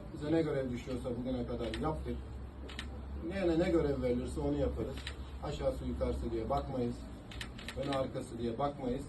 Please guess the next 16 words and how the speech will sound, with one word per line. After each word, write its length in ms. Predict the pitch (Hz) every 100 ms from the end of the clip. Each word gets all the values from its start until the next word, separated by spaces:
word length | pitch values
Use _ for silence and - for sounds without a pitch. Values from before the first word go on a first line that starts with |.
| - -
Allah'ın 340 | 160 160 156
izniyle 360 | 151 143 139 135
Derince'de 440 | 147 160 151 131
ak 200 | 139 -
Parti 260 | 131 120 120 120
bu 100 | -
dönem 180 | 135 120 127
mutlaka 520 | 170 170 127 123 120
ve 60 | 120
mutlaka 580 | 131 - 117 110 117 117 -
tekrar 340 | 160 - 117
belediyeyi 440 | 113 107 101 95 -
kazanacaktır. 680 | 107 139 143 156 151 151 147 - - - - - - - - - 185 185 - - -
Allah 240 | 160 165
nasip 220 | 165 160
ederse 560 | 160 160 156 151 147 127